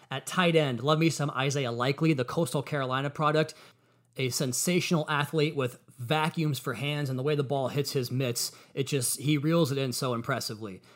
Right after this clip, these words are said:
And then Jelani Woods from Virginia Tech, classic Y with the ability to flex out and play the F,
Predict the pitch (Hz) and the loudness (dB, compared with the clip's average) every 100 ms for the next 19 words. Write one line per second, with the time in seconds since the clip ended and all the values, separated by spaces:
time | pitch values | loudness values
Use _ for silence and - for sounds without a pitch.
0 | - 147 160 151 147 151 151 143 156 143 | -4 0 2 4 4 4 4 4 4 4
1 | 131 131 131 120 139 135 - 165 160 170 | -2 -2 -4 -4 -4 -4 -2 2 2 2
2 | 143 120 135 143 156 139 139 131 143 123 | -2 2 4 4 4 0 -2 0 -2 -2
3 | 135 135 - 127 123 143 127 123 131 143 | -2 -2 -2 -4 -4 -4 -4 -2 0 0